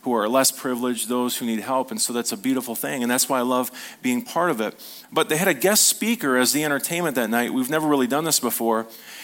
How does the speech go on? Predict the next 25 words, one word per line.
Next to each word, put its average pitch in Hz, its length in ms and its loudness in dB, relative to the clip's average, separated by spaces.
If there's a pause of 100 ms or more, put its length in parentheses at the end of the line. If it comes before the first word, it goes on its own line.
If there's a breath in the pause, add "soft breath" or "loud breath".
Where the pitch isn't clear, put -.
and 160 80 -2
it 165 40 0
was 147 100 2
interesting. 185 400 2
I 135 80 4
can't 196 280 -2
remember 185 220 2
the 156 80 0
guy's 143 300 4
name, 113 340 0 (320 loud breath)
but 147 100 0
he 143 80 4
had 202 220 2
this 180 160 4
saying, 160 420 2
and 139 80 2
I 135 40 2
think 190 220 -2
he 165 80 -2
may 165 260 0
even 151 300 2
have 127 240 0
written 143 200 0
a 123 60 2
book. 123 460 2